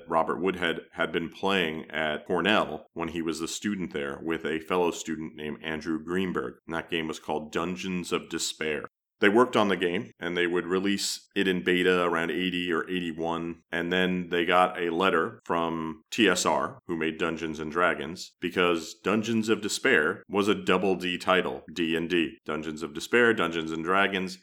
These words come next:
Gary Gygax didn't like that, and they threatened litigation. So they changed the name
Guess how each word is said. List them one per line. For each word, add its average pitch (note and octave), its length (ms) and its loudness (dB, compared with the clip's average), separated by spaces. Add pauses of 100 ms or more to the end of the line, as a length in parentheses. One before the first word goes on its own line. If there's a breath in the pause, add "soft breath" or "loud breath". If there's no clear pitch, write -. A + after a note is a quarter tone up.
(120)
Gary F2+ 300 6
Gygax E2+ 480 4
didn't E2 200 -2
like E2+ 200 0
that, D#2 320 2 (100)
and E2 220 -2
they E2+ 80 2
threatened E2+ 400 -4
litigation. D#2+ 600 -2 (100)
So G2 340 6
they F2+ 160 4
changed A2 360 4
the F#2+ 100 4
name D#2+ 320 -4